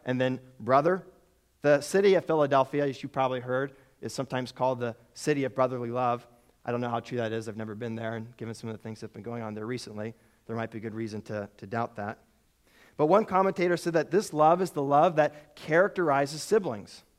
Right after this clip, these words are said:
I thought that's a helpful way to, to think about it.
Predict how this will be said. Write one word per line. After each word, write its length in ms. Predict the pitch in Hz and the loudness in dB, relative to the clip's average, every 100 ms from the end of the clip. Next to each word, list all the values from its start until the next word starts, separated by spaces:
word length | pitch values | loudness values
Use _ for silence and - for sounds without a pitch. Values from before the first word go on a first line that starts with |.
| _ _ _ - | _ _ _ -4
I 80 | |
thought 200 | 175 202 | 4 4
that's 180 | 196 226 | 4 0
a 80 | 208 | 0
helpful 300 | 185 175 160 | 0 0 0
way 160 | 151 151 | 0 0
to, 220 | 143 127 | -2 -2
to 120 | 131 | -6
think 220 | 131 127 | -10 -8
about 260 | 120 117 | -2 0
it. 100 | 120 | 0